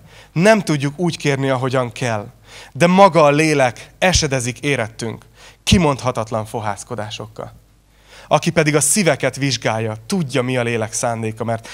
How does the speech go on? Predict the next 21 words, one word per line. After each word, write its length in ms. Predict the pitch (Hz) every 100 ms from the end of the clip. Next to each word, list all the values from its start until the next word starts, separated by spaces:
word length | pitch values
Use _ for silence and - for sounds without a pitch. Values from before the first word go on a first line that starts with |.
| - -
Isten 360 | 196 170 139 123
szerint 340 | - 117 113
jár 240 | 120 113
közben 500 | 113 135 113 110 101 - -
a 80 | -
szentekért.” 640 | - 139 117 107 110 113 _ _ - - - _ _ _ _ _ _ _ _ _ _ _ _ - -
Nem 260 | - 208 226
tudom, 240 | - 156
hogy 120 | 151 151
amikor 300 | 147 147 -
tükörben 420 | 170 147 127 127
nézel 300 | 131 123 120
reggel, 500 | 127 110 107 104 123 _ - - - _ _
belegondoltál-e 960 | 131 214 185 143 139 135 127 143 135
valaha 380 | 127 151 139 120
abba, 500 | 135 151 117 107 104 _ _ - - _
hogy 140 | 143
a 40 | 143
Szentlélek 760 | - 220 190 147 131 127 127
mit 280 | 151 185 -
csinál 580 | - 151 113 101 101